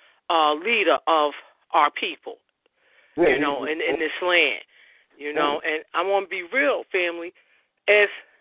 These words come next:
Speaker 1: the pe-, if we wasn't, if the people, young people, wasn't, uh, feeling, um, getting knowledge of self and Black Power, and if they was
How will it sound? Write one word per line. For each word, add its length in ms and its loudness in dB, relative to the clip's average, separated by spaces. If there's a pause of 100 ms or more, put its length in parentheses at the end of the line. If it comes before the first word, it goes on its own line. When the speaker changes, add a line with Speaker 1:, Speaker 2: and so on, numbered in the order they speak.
(280)
Speaker 1:
the 80 -6
pe-, 240 -2
if 160 2
we 120 4
wasn't, 480 0 (1040)
if 140 -4
the 100 -2 (380)
people, 440 2
young 320 0
people, 360 -2 (400)
wasn't, 500 2 (440)
uh, 300 4 (440)
feeling, 400 2
um, 500 0 (220)
getting 260 -4
knowledge 300 2
of 120 -14
self 220 2
and 100 -6
Black 260 0
Power, 420 2 (460)
and 120 0
if 120 0
they 160 4
was 320 2